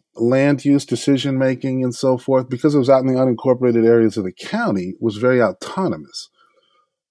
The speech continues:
But with the economic growth and development of the Gulf Coast over the years,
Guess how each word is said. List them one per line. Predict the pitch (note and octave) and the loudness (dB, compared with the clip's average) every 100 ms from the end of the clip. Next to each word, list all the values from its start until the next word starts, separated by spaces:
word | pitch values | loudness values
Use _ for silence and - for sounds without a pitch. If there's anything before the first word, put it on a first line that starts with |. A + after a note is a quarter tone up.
| - | 4
But | F#3+ F3 - _ _ _ | 6 6 2 _ _ _
with | C#3+ D3+ D3 | 2 2 4
the | D3 D3 | 6 6
economic | E3 D#3+ D#3 D3 D3 | 6 4 2 4 2
growth | A#2+ C#3 C3+ | 4 2 2
and | C3 | 0
development | A#2 A#2 B2 A#2 A#2 A2+ | 0 2 2 2 -2 -2
of | A2 G2+ | -4 -4
the | |
Gulf | G2+ A#2+ A2+ - | -4 -2 -2 -4
Coast | - A#2 A2 A2 | 0 0 0 -2
over | A2 G#2+ | -2 -2
the | G2+ | -4
years, | G2 A#2 D3+ A2 E2 E2+ - | -4 0 0 0 -4 -14 -16